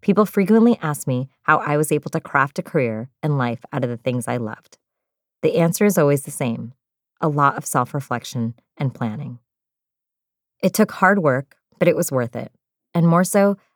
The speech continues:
I believe the methodology I've created can be used by anyone to unleash a life of fulfillment, joy, and purpose. I wrote this book to share it with you. In LifePass, I walk you through the step-by-step process I use so you can do it yourself. If I were sitting with you,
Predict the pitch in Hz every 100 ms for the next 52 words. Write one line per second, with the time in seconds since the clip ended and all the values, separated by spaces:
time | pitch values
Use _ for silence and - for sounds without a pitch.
0 | - 170 151 160 190 196 190 165 160 120
1 | 117 - 127 - 135 117 113 - 135 135
2 | 131 135 - 139 151 143 120 113 113 _
3 | _ - 185 170 156 156 170 208 151 120
4 | 120 - 156 - 127 - 139 156 175 -
5 | - 131 120 - 147 131 113 - 123 -
6 | - _ _ _ _ 170 160 180 226 220
7 | 156 - 156 - 135 123 139 135 120 127
8 | _ _ _ _ _ - 170 160 170 -
9 | 190 190 - 156 147 151 - 190 151 139
10 | - 147 139 175 180 196 170 113 113 -
11 | - _ _ _ 156 151 131 120 - 143
12 | 147 156 151 135 117 131 - 113 143 _
13 | _ _ _ _ _ - 196 180 208 226
14 | 214 214 175 131 120 113 117